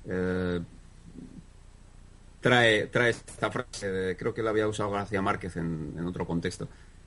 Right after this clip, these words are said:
eh, para hablar del miedo escénico, y los, los equipos contrarios iban al, al Bernabéu y ahí era una cosa,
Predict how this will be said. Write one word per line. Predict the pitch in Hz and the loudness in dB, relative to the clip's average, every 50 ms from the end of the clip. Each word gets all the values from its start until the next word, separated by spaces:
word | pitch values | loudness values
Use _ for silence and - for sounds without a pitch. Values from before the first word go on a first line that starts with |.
| - - - - | -20 -20 -14 -8
eh, | 101 90 90 90 90 90 90 87 87 85 85 82 82 78 - - 101 101 87 | -4 -2 -2 0 0 0 0 0 0 -2 -2 -4 -6 -6 -6 -8 -6 -6 0
para | - 98 98 | 2 4 4
hablar | 98 104 107 104 | 6 6 6 6
del | 104 101 | 4 4
miedo | 98 107 104 101 | 6 6 6 4
escénico, | 101 - - 92 82 80 82 82 82 | 4 2 0 -2 -2 -2 -4 -4 -2
y | |
los, | 90 87 87 87 85 - - - - | -2 0 -2 -2 -4 -4 -8 -10 -8
los | - 92 95 - | -4 -4 -2 -2
equipos | 92 98 104 101 107 101 | 0 0 2 2 2 2
contrarios | - 120 98 - 104 104 104 98 - | 4 2 4 4 6 6 6 6 4
iban | 101 101 98 | 2 4 4
al, | 98 98 95 - | 4 4 4 4
al | 101 98 | 4 4
Bernabéu | 101 101 98 95 98 104 107 110 110 | 4 4 4 4 4 6 8 8 8
y | 104 95 | 6 6
ahí | 87 95 95 95 | 4 4 4 4
era | 95 95 | 2 2
una | 92 92 90 | 0 -2 -2
cosa, | - 101 92 98 95 90 85 82 85 85 | -2 -4 -2 0 0 2 2 2 0 -2